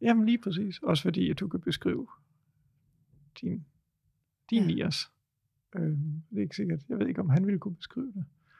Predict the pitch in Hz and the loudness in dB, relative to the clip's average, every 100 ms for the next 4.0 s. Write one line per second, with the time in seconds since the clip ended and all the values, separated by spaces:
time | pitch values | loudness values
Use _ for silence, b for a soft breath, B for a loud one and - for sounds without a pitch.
0 | b b b b b _ _ _ 220 208 | b b b b b _ _ _ 0 0
1 | 180 - - 87 160 - - 214 - _ | -2 -8 -8 -8 -12 -16 -8 -8 -8 _
2 | _ _ 180 - 165 156 175 165 170 220 | _ _ -10 -8 -8 -6 -6 -4 -6 -8
3 | 185 165 170 180 175 170 _ _ - 202 | -10 -10 -10 -8 -8 -10 _ _ -10 -10